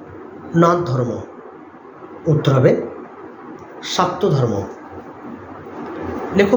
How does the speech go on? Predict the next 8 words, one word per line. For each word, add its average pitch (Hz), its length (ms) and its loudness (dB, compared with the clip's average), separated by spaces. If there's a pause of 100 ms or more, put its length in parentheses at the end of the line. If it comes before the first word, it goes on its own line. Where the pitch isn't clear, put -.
পরের 170 260 6
প্রশ্ন, 131 220 -4 (960)
লিখবে 139 260 6 (800)
চর্যাপদে 233 580 6
ব্যবহৃত 190 440 2
ভাষাকে 156 500 -2
বলা 123 240 2
হয় 101 280 0